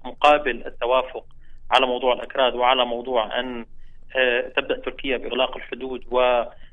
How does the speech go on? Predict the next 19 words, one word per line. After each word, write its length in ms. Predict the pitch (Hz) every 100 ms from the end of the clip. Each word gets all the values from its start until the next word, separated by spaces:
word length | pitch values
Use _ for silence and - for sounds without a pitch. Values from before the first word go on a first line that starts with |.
| - -
آه، 340 | 127 123 127 120
منع 200 | 135 123
دخول 400 | 123 - 135 117
المجموعات 420 | 117 107 123 123 123
المسلحة 440 | 117 117 117 -
إلى 140 | 113 110
سوريا. 300 | 131 135 156 - - - - - - - -
ال-، 260 | 160 160 156
الخط 440 | - - 220 -
الأساسي 520 | 170 135 160 156 147
الذي 220 | 127 -
يمكن 220 | 143 - 135
أن 100 | 135
نعرف 340 | 123 135 127 -
فيه 340 | 131 123 123
هذه 160 | 127 123
المرحلة 480 | 131 135 - 151 139
هو 160 | 135 127
توافقات 600 | 131 127 135 - 160